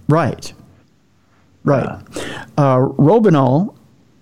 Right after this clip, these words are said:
Speaker 1: raises the haunting possibility that the throat wound was actually an entry point, as E R docs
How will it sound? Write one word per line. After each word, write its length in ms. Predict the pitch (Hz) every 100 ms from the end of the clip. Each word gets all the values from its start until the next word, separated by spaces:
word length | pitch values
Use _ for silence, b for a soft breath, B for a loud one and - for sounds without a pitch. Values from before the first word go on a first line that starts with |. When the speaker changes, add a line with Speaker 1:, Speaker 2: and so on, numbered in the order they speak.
| _ _ _ _
Speaker 1:
raises 440 | 147 165 156 147 131
the 140 | 139
haunting 440 | 107 190 247 208
possibility 640 | 165 156 131 135 135 135 143
that 180 | 139 -
the 60 |
throat 440 | 120 - 180 269 226
wound 340 | 147 139 170
was 220 | 156 127 -
actually 460 | 165 175 - 170 147
an 100 | - 226
entry 400 | 262 - 226 -
point, 580 | - 123 - _ - - _
as 260 | 147 139 -
E 180 | 175 170
R 180 | 208
docs 560 | 190 127 120 123 -